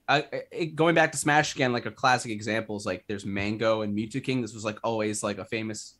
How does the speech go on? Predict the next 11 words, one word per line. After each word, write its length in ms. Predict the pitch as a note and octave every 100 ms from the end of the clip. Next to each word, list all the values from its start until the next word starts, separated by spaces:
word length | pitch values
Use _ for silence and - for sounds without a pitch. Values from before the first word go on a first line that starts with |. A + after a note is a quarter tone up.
| _
example 420 | A2 A2 A2 G#2+ B2+
because 240 | A#2+ G#2+
Mango, 600 | A2 B2+ C#3+ B2+ A#2 - _ _ _ _ _
uh, 360 | G#2+ G#2+ G#2+ G2+
he, 500 | - A#2+ A2+ A2+ -
he's 280 | - C3+ C3+
a 40 |
natural. 560 | C3 C3+ - A2+ D#2+ -
He's 160 | A2 G#2+
very 240 | B2+ B2+
talented. 600 | B2 C3+ B2+ B2+ B2 A#2+